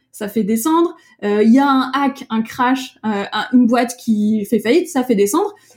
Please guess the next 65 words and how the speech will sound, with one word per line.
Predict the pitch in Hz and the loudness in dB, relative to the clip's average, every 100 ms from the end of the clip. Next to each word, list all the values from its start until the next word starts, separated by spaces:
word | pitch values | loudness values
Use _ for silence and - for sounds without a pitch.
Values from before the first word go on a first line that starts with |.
| - | -4
Et | 226 | -2
ça, | - 285 269 - _ | 0 -2 -2 -8 _
ça | - 240 | -2 0
pourrait | 247 392 | 2 2
juste | 339 330 | 2 2
faire | 285 240 | 0 0
descendre | 247 262 | 2 2
et | 220 | 2
repartir, | 202 208 262 381 370 | 0 0 -2 -2 -2
sauf | 254 - | -2 0
que | |
comme | 247 - 302 | 0 2 4
on | 277 | 4
est | 320 | 2
sur, | - 247 | 0 -4
en | |
fait, | 269 - | -2 2
une | 226 | 4
innovation, | 262 277 269 269 269 294 269 - _ - | 6 4 2 -2 -2 -4 -4 -6 _ -6
et | |
ben, | 214 | -2
à | 202 | -2
chaque | 226 302 - | -2 -4 -4
fois | 339 311 | -2 0
qu'il | 262 | 0
y | |
a | 196 | 0
des | 202 226 | 0 0
outsiders, | 233 - 208 208 233 339 - _ _ | 0 -2 -2 2 0 0 -6 _ _
ils | 220 | -2
sont | 220 285 277 | 2 2 2
plus | 330 349 | 4 4
nombreux | 349 339 294 277 285 - _ _ _ _ | 4 2 2 2 0 -4 _ _ _ _
que | - | 0
les | 233 233 233 | 2 4 2
insiders. | 233 233 202 196 - _ - | 2 2 0 -2 -6 _ -6
Et | 233 | 0
donc, | 220 269 | 4 4
du | 233 254 | 2 0
coup, | 330 440 415 - | 2 0 0 0
ils | 262 277 | 2 4
ont | 330 | 2
peur, | 330 262 - | 2 0 0
ils | |
savent | 214 214 | -4 -4
pas | 302 320 | -2 0
comment | 262 | 2
ça | 254 247 | 2 2
marche, | 320 | 2
ils | 311 | 2
disent, « | 247 | 2
Oh | 247 | 0
putain, | - 269 | 2 2
j'ai | 262 | 2
investi | 226 277 | 2 0
dans | 254 | 0
un | |
truc, | 285 | 2
je | 254 | 2
sais | 214 196 | 0 2
même | 233 | 2
pas | 269 349 | 4 2
ce | - | 0
que | 330 | -2
c'est, | 277 320 415 | 0 -2 -4